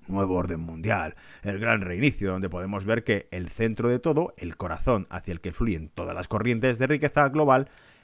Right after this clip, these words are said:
la encontramos en BlackRock y en Vanguard". Pero esto ya sabéis, amigos, lo dirán, eh, lo clasificarán como teorías de la conspiración, hasta que dentro de diez años, eh, salga algún,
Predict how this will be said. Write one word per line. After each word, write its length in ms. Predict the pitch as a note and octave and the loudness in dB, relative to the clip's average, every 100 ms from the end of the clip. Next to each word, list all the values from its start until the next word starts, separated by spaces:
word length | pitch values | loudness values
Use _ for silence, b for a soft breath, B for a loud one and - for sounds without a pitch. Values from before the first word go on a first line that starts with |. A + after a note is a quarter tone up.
| B | B
la 100 | A#2+ | 0
encontramos 560 | A#2+ B2 G2 G2 F#2+ | 2 -2 -2 -2 -4
en 140 | G2+ F#2 | -4 -4
BlackRock 380 | E2+ E2+ D#2+ - | -6 -6 -12 -10
y 120 | G2+ | -8
en 120 | F#2 | -6
Vanguard". 460 | D#2+ D2+ D2 - - - b b b | -8 -8 -10 -10 -12 -14 b b b
Pero 140 | B2+ | 0
esto 180 | C3 C#3+ | 2 2
ya 100 | B2+ | 2
sabéis, 240 | A#2+ A2+ | 2 -2
amigos, 460 | A2 G2+ A2 G#2+ - b b b | -2 -4 -4 -4 -10 b b b
lo 160 | G2+ | -4
dirán, 400 | G2+ G2+ G#2 G#2+ - | -2 -2 -4 -8 -10
eh, 320 | F#2 F2+ E2+ E2 D2 - - | -8 -8 -8 -10 -12 -14 -10
lo 160 | G2 | -8
clasificarán 520 | G2+ F#2 F#2+ G#2 F#2+ | -8 -10 -10 -10 -8
como 220 | F#2+ G2 F#2 | -6 -8 -8
teorías 260 | F2+ F#2 | -8 -8
de 80 | E2 | -8
la 100 | D#2 | -10
conspiración, 600 | E2 E2 - E2 F#2 G2+ | -12 -14 -12 -10 -8 -8
hasta 200 | G2 A#2 | -4 -4
que 60 | A2 | -2
dentro 220 | B2+ F#3+ | 0 2
de 60 | |
diez 140 | F#3 - | 4 2
años, 360 | B2+ E3+ D#3+ - | 0 -2 -8 -12
eh, 300 | F#2 F2+ F2 b b b | -12 -12 -14 b b b
salga 320 | - A2 G#2 | -8 -6 -4
algún, 560 | G#2+ G2 A2 G#2 F#2+ | -4 -4 -4 -6 -8